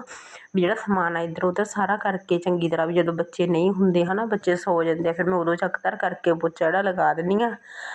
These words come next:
ਤੇ ਜਾਂ ਫਿਰ ਜਿਹੜਾ ਆਪਣਾ ਸਮਾਨ ਆ ਨਾ ਉਹਦੇ ਨੀਚੇ, ਤੇ ਇੱਥੇ ਮੈਂ ਸਾਰਾ ਅੱਗੇ ਅੱਗੇ ਜਿਹੜਾ ਪੋਚਾ ਗਾ ਲਗਾਉਣ ਲੱਗੀ ਹੋਈ ਸੀਗੀ। ਲਓ ਜੀ। ਹਾਂਜੀ, ਕੰਮ ਕਾਰ ਆਪਾਂ ਨੇ ਸਾਰੇ ਕਰ ਲਏ ਨੇ ਖਤਮ। ਤਕਰੀਬਨ ਦੇਖੋ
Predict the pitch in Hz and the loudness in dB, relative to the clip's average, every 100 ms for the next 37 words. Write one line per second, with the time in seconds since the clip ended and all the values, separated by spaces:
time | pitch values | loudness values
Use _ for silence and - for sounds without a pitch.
0 | - - 175 165 165 131 - _ - - | -14 0 4 4 4 0 -4 _ -20 -20
1 | _ _ _ _ _ _ 160 180 175 180 | _ _ _ _ _ _ 0 0 0 2
2 | 185 208 233 214 - 202 185 185 185 214 | 2 2 -2 -6 0 2 2 0 -2 -2
3 | 214 240 226 190 - - 156 180 - 196 | 2 2 4 2 2 0 2 2 0 -2
4 | 196 190 180 202 180 170 160 165 170 185 | 0 0 0 0 0 -2 0 0 0 0
5 | 190 196 - 160 165 165 160 170 160 156 | 0 -2 -2 -2 0 -2 -2 0 0 -2
6 | 151 160 170 160 156 165 233 - - _ | -4 -2 0 0 -2 2 0 0 -12 _
7 | 175 170 - - 202 - - _ _ - | -6 -6 -8 -14 -14 -16 -20 _ _ -16
8 | - - - - - - - 254 233 226 | -16 -18 -20 -20 -20 -20 -6 -4 -2 0
9 | 254 247 220 214 208 196 190 202 202 202 | 0 0 -2 -2 -2 -2 -2 0 2 0
10 | 208 - 185 196 214 196 190 190 185 180 | 0 -4 -4 -2 -2 -2 -2 -4 -4 -6
11 | 180 208 208 - 190 190 196 196 180 - | -4 -6 -6 -8 -4 -2 -2 -4 -4 -6
12 | 196 | -8